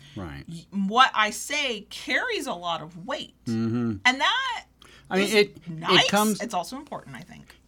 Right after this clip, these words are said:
Speaker 1: it comes from our track record together
Speaker 2: Mm-hmm. Mm-hmm.
Speaker 1: and the trust that we have developed both ways.
Speaker 2: Yep.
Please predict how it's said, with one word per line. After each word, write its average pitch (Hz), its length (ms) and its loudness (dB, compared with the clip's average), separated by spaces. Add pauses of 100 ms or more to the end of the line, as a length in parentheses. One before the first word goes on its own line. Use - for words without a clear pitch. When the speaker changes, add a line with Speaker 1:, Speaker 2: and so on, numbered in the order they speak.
(120)
Speaker 1:
it - 380 -2
comes 180 440 2
from 151 640 2 (380)
our 120 140 2
track 120 420 -6
record 160 320 -4
together 185 440 -2 (140)
Speaker 2:
Mm-hmm. 214 120 -6
Mm-hmm. - 520 -12 (380)
Speaker 1:
and 127 640 2
the 120 100 0
trust - 520 -2
that - 140 -4
we 127 220 0
have 120 420 -4
developed 120 580 -2 (160)
both 123 400 -2
ways. 120 600 -2 (100)
Speaker 2:
Yep. 160 240 -8